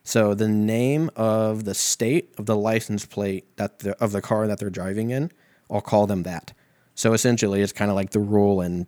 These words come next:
in Zombieland, if you've seen Zombieland. It's kinda like that. So I start saying shit like,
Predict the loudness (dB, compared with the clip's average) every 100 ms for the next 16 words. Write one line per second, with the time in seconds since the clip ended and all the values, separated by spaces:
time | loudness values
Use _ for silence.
0 | -2 2 6 8 8 4 0 -2 -4 -6
1 | -6 -4 -4 -2 -4 -4 -8 -12 -14 _
2 | _ _ _ _ _ -2 0 0 -2 -4
3 | -6 -8 _ _ -20 _ _ _ _ _
4 | _ _ _ _ -2 4 6 6 4 0
5 | -4 _ 0 2 4 2 2 0 0 0
6 | -2 0 0 -2 -6 -8 -8 -10 -16 -20